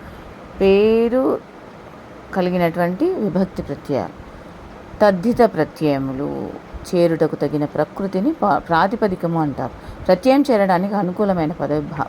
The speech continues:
పదభాగం ప్రాతిపదికలే. అంటే ఎక్కడైతే ప్రత్యయం చేరడానికి అనుకూలంగా ఒక ఆ పదభాగం ఉందో దాన్ని మనం ప్రాతిపదిక అని చెప్తాం. ధాతువు. క్రియా విభక్తులు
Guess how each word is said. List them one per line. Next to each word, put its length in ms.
పదభాగం 540
ప్రాతిపదికలే. 1000
అంటే 320
ఎక్కడైతే 480
ప్రత్యయం 480
చేరడానికి 440
అనుకూలంగా 600
ఒక 120
ఆ 240
పదభాగం 580
ఉందో 360
దాన్ని 300
మనం 260
ప్రాతిపదిక 540
అని 80
చెప్తాం. 380
ధాతువు. 720
క్రియా 360
విభక్తులు 760